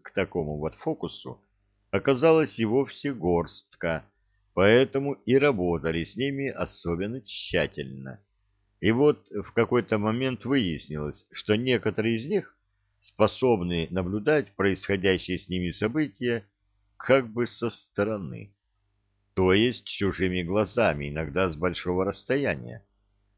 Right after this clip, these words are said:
В этот момент в поведении человека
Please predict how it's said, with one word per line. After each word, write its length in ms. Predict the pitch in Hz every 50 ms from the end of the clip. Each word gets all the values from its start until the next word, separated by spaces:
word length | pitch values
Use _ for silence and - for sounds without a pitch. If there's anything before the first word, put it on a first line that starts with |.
| _ _ -
В 60 | -
этот 320 | 92 98 92 104 104 92 -
момент 560 | 87 95 101 104 110 127 139 135 117 92 -
в 100 | - _
поведении 540 | - 87 87 92 92 90 98 98 92 92 90
человека 720 | - - 90 90 98 107 120 123 107 - 80 71 64 -